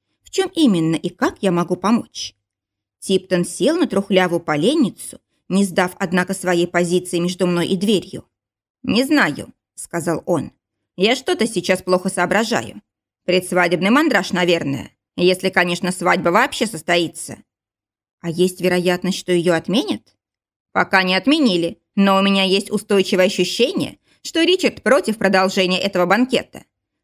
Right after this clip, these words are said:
Похоже, у них с Рич вышла размолвочка, но я понятия не имею, почему". "У вас с сэром Ричардом случилась бурная ссора в тот вечер, когда умерла леди Стелпфорд. Из-за чего вы чуть не подрались?"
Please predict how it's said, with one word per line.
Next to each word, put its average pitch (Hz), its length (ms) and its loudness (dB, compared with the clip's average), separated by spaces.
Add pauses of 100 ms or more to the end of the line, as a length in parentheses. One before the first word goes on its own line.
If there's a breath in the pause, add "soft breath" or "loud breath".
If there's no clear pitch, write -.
Похоже, 196 500 2
у 202 100 0
них 185 160 2
с - 100 -10
Рич 202 280 -2
вышла 185 360 0
размолвочка, 202 800 0 (200)
но 196 120 4
я 185 160 2
понятия 262 440 0
не 175 180 0
имею, 170 200 0
почему". 214 480 -2 (880)
"У 170 100 -4
вас 190 260 0
с - 140 -14
сэром 180 280 0
Ричардом 190 480 -2
случилась 190 540 0
бурная 185 340 0
ссора 294 420 -2
в - 60 -16
тот 190 200 -6
вечер, 202 280 0
когда 180 300 -2
умерла 185 380 0
леди 170 200 0
Стелпфорд. - 540 -6 (540)
Из-за 339 240 -2
чего 370 340 -2
вы 190 140 2
чуть 180 200 -4
не 175 80 0
подрались?" 262 640 -2